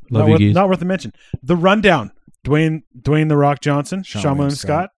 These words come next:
Speaker 2: I loved that movie.
Speaker 3: Christopher Walken.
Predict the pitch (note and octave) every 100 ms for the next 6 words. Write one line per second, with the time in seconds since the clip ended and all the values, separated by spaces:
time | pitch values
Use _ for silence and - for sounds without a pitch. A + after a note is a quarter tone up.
0 | _ _ - B2+ C3 B2+ C3+ A#2 A#2 G#2+
1 | G#2 F#2+ E2+ _ _ - A2+ - A#2+ D3+
2 | F3 G2+